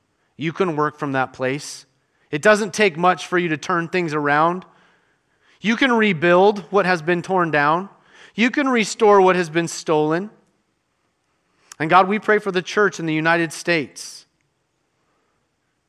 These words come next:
where there are in some places large crowds. God, we, we rejoice that anyone is hearing the gospel.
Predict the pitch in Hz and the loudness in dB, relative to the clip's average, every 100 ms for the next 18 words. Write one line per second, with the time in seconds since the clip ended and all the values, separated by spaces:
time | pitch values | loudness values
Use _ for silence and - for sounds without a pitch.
0 | _ 139 180 180 175 175 180 - - 165 | _ 0 2 4 4 2 0 -6 -2 0
1 | 170 165 196 196 180 185 170 170 147 151 | 2 -2 -2 -2 -2 -2 -2 -4 -4 2
2 | 165 160 - - 180 165 147 151 143 - | 2 2 -4 0 4 4 4 -2 -12 -18
3 | - _ _ _ _ _ _ _ - 156 | -20 _ _ _ _ _ _ _ 0 2
4 | 165 143 190 - 165 226 208 147 110 123 | 4 0 -6 -6 -6 -4 -4 -6 -6 0
5 | 175 151 117 - - - _ _ - 151 | 2 2 0 -8 -14 -16 _ _ -8 -8
6 | - 180 202 165 143 127 - 156 135 113 | -2 0 0 0 -2 -6 -6 -6 -6 -8
7 | 104 127 117 - - | -6 -6 -6 -14 -20